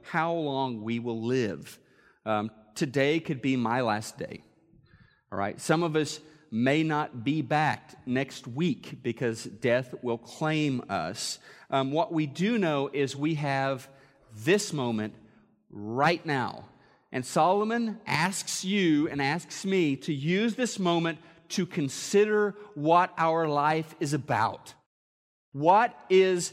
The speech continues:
what am I going to end up with from what I'm planting? Am I going to end up with character? Am I going to end up with a legacy that blesses other people? Or am I going to end up with a price tag that, that I never expected?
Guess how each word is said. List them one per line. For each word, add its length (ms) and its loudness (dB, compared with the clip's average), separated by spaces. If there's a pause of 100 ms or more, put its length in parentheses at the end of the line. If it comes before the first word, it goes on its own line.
(140)
what 300 6
am 160 0
I 100 2
going 420 0
to 240 -4
end 240 2
up 200 2
with 380 -2
from 220 0
what 220 2
I'm 220 0
planting? 800 -2
Am 200 0
I 120 0
going 280 -2
to 100 0
end 220 -2
up 260 2 (220)
with 240 0
character? 640 0 (180)
Am 140 0
I 100 2
going 300 0
to 100 0
end 260 0
up 380 0
with 200 4
a 60 4
legacy 800 2
that 220 0
blesses 520 2
other 240 2
people? 420 0 (220)
Or 420 4 (220)
am 100 0
I 100 0
going 280 0
to 260 -2
end 180 0
up 200 2
with 160 -2
a 60 0
price 500 0
tag 380 -2
that, 200 -2 (560)
that 180 0
I 120 2
never 340 -2
expected? 880 -4